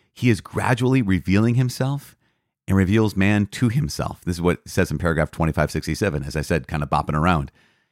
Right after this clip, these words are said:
It says, "As God gradually reveals himself and reveals man to himself,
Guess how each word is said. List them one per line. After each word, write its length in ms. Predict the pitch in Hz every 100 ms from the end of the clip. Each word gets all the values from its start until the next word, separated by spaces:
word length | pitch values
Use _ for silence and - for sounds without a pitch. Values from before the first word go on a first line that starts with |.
| _
It 100 | 90
says, 220 | 98 85 _ _ -
"As 120 | 80
God 300 | 90 110 87
gradually 440 | 90 104 117 120
reveals 420 | 113 110 101 104
himself 500 | - 78 - 60 - _ _ _ -
and 100 | 90
reveals 320 | 87 110 117
man 160 | 120
to 120 | 123 156
himself, 480 | 95 - - -